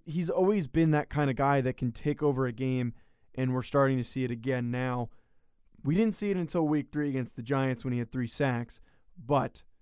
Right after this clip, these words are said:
he has still proven that he is the same dominant force, and I think he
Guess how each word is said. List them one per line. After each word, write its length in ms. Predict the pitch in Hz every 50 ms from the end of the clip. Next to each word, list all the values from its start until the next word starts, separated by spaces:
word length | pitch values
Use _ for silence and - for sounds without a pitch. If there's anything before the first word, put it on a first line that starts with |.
| _ _ _ _
he 180 | - - 156
has 120 | 151 135 -
still 260 | - - - 160 143
proven 340 | - - - 143 139 123 131
that 60 | 127
he 120 | 123 127 127
is 100 | 120 113
the 80 | 117
same 260 | 113 - - 131 123 117
dominant 480 | - 131 123 127 127 123 120 - -
force, 380 | - - 127 127 120 117 - - -
and 100 | 131 131
I 80 | 131 131
think 220 | - 180 175 -
he 300 | - - 170 156 131